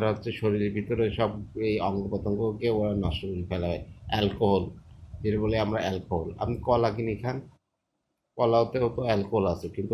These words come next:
ওটা হচ্ছে আপনার বায়ো, আহ, অ্যালকোহল, মানে হচ্ছে ওটা হচ্ছে প্রাকৃতিক, ন্যাচারাল অ্যালকোহল, এই জন্য এটা খাওয়া যায়। কলা আছে, আম আছে,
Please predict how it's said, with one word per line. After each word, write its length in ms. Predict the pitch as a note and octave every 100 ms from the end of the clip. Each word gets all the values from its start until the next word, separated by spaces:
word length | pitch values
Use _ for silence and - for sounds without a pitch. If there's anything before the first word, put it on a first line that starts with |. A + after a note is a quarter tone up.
| G#2+
ওটা 160 | G#2+ A2
হচ্ছে 200 | G#2 - A#2
আপনার 340 | A2 A#2 A2
বায়ো, 500 | G#2+ G#2 G#2 G2+ G2 G2 - - G2+ G2+
আহ, 300 | G2 F#2+ F#2 - - _
অ্যালকোহল, 540 | - G2+ F2+ F#2+ E2+ E2 - -
মানে 220 | F#2+ F#2+
হচ্ছে 360 | F2+ G2 - G#2+
ওটা 280 | G2 G2+ G#2
হচ্ছে 200 | F#2+ F#2+ -
প্রাকৃতিক, 500 | G#2+ G2+ G2+ F#2+ F2 - -
ন্যাচারাল 360 | - F#2+ B2 G#2+
অ্যালকোহল, 480 | G2 F2 - D2 D#2 - _ _ _ _ _ _ -
এই 80 | G2+
জন্য 160 | A2 G#2+
এটা 100 | G#2
খাওয়া 260 | G#2 G2+ G2+
যায়। 220 | G2 F#2 - - - - - -
কলা 240 | - A2 G#2
আছে, 240 | F#2+ A2
আম 200 | G#2 F#2+ G2
আছে, 280 | F2 G#2